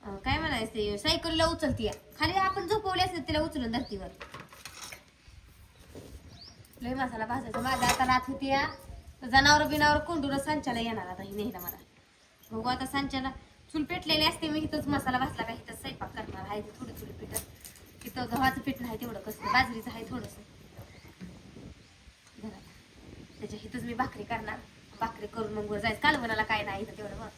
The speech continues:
कालवण जायचं वर जाऊन करायचं. मी बी आली तशी वांगी हुडकली आणि वांगी तिकडं वरच ते. मी हा म्हणलं ठेवा तिथं, संध्याकाळी ध्यानात राहायचं नाही.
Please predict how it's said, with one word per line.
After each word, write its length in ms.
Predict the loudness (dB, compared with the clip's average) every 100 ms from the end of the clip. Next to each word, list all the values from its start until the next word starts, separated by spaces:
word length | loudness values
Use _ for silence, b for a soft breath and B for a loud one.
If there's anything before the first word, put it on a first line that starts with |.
| -20 -20 -20 -6
कालवण 300 | -2 0 0
जायचं 420 | 2 2 0 -4
वर 120 | -8
जाऊन 220 | -8 -8 -8
करायचं. 420 | -10 -10 -12 -16 -18 -20 -20 -20 -20 -20 -20 -20 -20 -20 -6
मी 300 | 0 4 4
बी 320 | 4 0 2
आली 300 | 6 8 8 4
तशी 160 | 0 6
वांगी 340 | 8 8 6
हुडकली 380 | 2 2 2 2
आणि 100 | 6
वांगी 280 | 6 6 4
तिकडं 260 | -2 -2
वरच 320 | 0 0 -2 -6
ते. 60 | -10 -12 -16 -18 -18 -4
मी 100 | 2
हा 80 | 4
म्हणलं 240 | 4 4
ठेवा 240 | 2 4 4
तिथं, 160 | 2
संध्याकाळी 360 | -4 -2 2 2
ध्यानात 260 | 2 0 0
राहायचं 280 | 0 -2
नाही. 140 | -6